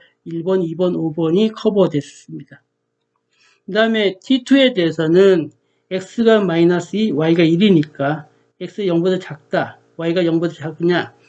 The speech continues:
아니죠. false니까 일 번 수행한 다음에 그 다음에 사 번으로 가죠. 그다음 사 번 수행하고 나서 오 번으로 오니까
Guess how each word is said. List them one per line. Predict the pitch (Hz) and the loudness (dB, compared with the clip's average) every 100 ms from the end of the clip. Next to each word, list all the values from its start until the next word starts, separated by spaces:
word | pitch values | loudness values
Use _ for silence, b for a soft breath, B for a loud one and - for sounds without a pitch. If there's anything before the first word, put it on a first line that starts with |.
| b - | b -10
아니죠. | 160 202 - - | -4 -4 -6 -10
false니까 | - 226 226 196 156 151 190 214 - b b _ | -2 -2 0 0 0 0 0 0 -4 b b _
일 | 185 190 | -10 -6
번 | 180 202 | 0 0
수행한 | 196 208 190 165 | 0 2 2 2
다음에 | 156 156 151 | 0 -4 -4
그 | - | -4
다음에 | 160 156 190 226 - _ _ | 0 2 2 2 -4 _ _
사 | _ - 202 | _ -10 -2
번으로 | 220 214 190 | 2 2 0
가죠. | 143 127 139 - _ _ | -8 -14 -18 -20 _ _
그다음 | 170 160 | -14 -12
사 | 175 190 | -8 -4
번 | 190 | -2
수행하고 | 185 190 170 151 | -2 -2 -2 0
나서 | 156 143 196 | -2 -2 -2
오 | 175 160 | -6 -4
번으로 | 156 175 160 151 | 0 2 2 0
오니까 | 165 160 151 190 202 | 2 2 2 2 2